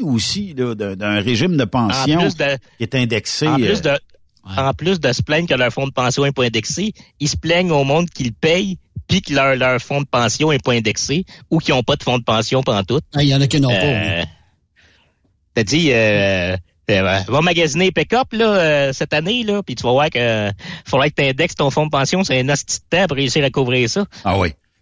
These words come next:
Speaker 1: Puis peu importe ce que t'achètes aujourd'hui, que ça, ça part de l'épicerie et ça finit à ton véhicule automobile, là. Euh, m'a te dire,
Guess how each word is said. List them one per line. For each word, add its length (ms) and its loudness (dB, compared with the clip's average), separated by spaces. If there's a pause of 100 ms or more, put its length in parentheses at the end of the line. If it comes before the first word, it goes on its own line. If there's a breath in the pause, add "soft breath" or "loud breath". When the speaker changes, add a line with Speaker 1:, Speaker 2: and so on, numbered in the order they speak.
Speaker 1:
Puis 100 -2
peu 160 2
importe 280 -2
ce 40 -6
que 80 -2
t'achètes 380 -2
aujourd'hui, 400 -4
que 60 -6
ça, 120 0
ça 180 -2
part 220 0
de 80 0
l'épicerie 720 0
et 40 0
ça 140 -2
finit 400 2
à 100 -2
ton 180 -2
véhicule 440 0
automobile, 600 0
là. 140 -4 (480 soft breath)
Euh, 520 0
m'a 140 0
te 60 -6
dire, 340 0